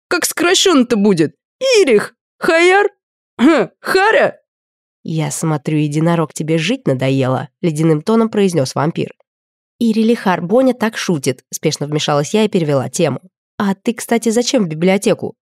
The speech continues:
Явно же не просто так». «Конечно же, не просто так»,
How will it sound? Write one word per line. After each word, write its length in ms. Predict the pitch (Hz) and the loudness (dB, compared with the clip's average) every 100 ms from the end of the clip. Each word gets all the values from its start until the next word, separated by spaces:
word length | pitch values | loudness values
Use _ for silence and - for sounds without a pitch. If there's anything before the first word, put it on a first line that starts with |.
| _ | _
Явно 320 | 180 220 277 | -2 2 2
же 100 | 240 | 2
не 120 | 196 190 | 2 2
просто 320 | 202 175 127 | 0 0 -4
так». 300 | 143 - _ _ _ _ _ | -6 -8 _ _ _ _ _
«Конечно 520 | - 190 214 180 190 | -6 0 2 2 0
же, 100 | 175 | 0
не 120 | 170 170 | 0 0
просто 380 | 151 139 - | -2 -4 -6
так», 340 | 147 - - | -6 -6 -8